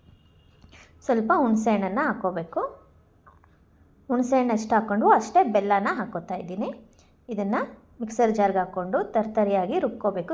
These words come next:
ತುಂಬ ಪೇಸ್ಟ್ ಮಾಡಬಾರ್ದು. ನೋಡಿ ಈ ಹದದಲ್ಲಿರಬೇಕು ಚಟ್ನಿ, ಆವಾಗ ತುಂಬ ರುಚಿಯಾಗಿರುತ್ತೆ. ಮಿಕ್ಸರ್ ಜಾರ್ ತೊಳೆದು ಅದಕ್ಕೊಂದು ಸ್ವಲ್ಪ ನೀರು ಹಾಕಿ ಅದನ್ನು ಕೂಡ ಹಾಕ್ಕೋತಾ ಇದ್ದೀನಿ.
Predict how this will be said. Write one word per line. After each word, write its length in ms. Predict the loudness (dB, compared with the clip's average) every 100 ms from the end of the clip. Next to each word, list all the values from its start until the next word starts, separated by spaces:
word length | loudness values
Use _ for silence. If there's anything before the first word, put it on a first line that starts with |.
| -6
ತುಂಬ 240 | -6 2 4 4 0
ಪೇಸ್ಟ್ 280 | -2 -2 -4 -2
ಮಾಡಬಾರ್ದು. 520 | -2 -2 -4 -4 -6 -8 -16 -20 -20 -10 -2
ನೋಡಿ 200 | 0 0 0
ಈ 80 | 2
ಹದದಲ್ಲಿರಬೇಕು 760 | 2 2 2 0 -2 -4 -4 -6
ಚಟ್ನಿ, 300 | -8 -6 -4 -2
ಆವಾಗ 200 | 0 2 0 0
ತುಂಬ 160 | 0 2 2
ರುಚಿಯಾಗಿರುತ್ತೆ. 800 | 0 -2 0 0 -2 -8 -4 -6 -6 -16 -20 -20 _ _ -20 -20 _ _ -6 -6
ಮಿಕ್ಸರ್ 320 | 0 0 2
ಜಾರ್ 180 | 0 0
ತೊಳೆದು 320 | 0 0 2 0 -2 -12 -8
ಅದಕ್ಕೊಂದು 380 | -6 -2 -2 -2
ಸ್ವಲ್ಪ 180 | -2 0 2
ನೀರು 160 | 2 0
ಹಾಕಿ 280 | -2 -2 -4 -2
ಅದನ್ನು 240 | 2 2 4
ಕೂಡ 80 | 2 2
ಹಾಕ್ಕೋತಾ 400 | 0 -4 -4 -4
ಇದ್ದೀನಿ. 200 | -4 -2